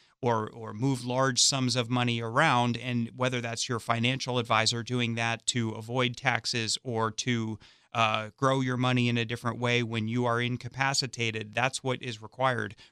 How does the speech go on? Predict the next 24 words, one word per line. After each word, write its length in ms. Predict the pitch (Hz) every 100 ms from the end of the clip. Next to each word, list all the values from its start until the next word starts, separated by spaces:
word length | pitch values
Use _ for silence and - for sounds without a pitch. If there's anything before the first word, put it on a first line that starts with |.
| -
From 160 | 127
my 220 | 120 156 190
perspective, 680 | 156 123 - 120 - 123
that's 260 | 117 147 -
how 140 | 180
you 160 | 170 151
do 160 | 135 139
Medicaid 560 | 127 156 123 104 92
planning. 480 | - 95 95 98 95 - _ -
That's 200 | 131 -
how 160 | 160
we 160 | 156 147
can 220 | - 135
get 300 | 117 127 147
money 280 | 147 143 127
out 180 | 127 147
of 120 | 127
your 180 | 127 127
name, 300 | 120 120 113
get 260 | 113 135
you 160 | 156 135
eligible 520 | 127 131 120 120 117
for 180 | - 110
Medicaid, 680 | 113 139 156 - 117 113